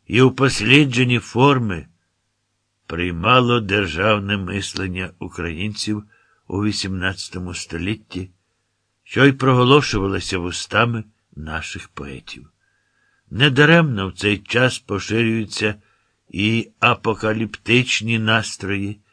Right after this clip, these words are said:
як це виразно видно в згаданій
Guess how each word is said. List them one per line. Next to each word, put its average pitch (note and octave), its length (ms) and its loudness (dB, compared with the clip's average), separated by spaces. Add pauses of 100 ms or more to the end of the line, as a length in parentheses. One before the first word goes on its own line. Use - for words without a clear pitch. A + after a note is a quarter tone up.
(400)
як G#2 400 2
це - 180 0
виразно A2 640 4
видно G#2 440 0
в G2 60 -4
згаданій G2 800 0